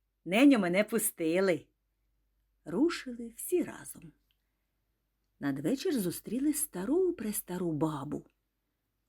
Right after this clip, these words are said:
«Бабко, пустіть переночувати». «Заходьте, заходьте, мої дорогі», сказала стара. «Якраз маю тридцять одну доньку,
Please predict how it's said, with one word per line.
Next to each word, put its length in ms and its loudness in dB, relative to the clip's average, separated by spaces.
«Бабко, 600 8
пустіть 420 8
переночувати». 880 2
«Заходьте, 1200 4
заходьте, 1080 4
мої 380 8
дорогі», 760 4
сказала 540 -10
стара. 440 -4
«Якраз 840 4
маю 520 4
тридцять 840 -2
одну 480 6
доньку, 680 0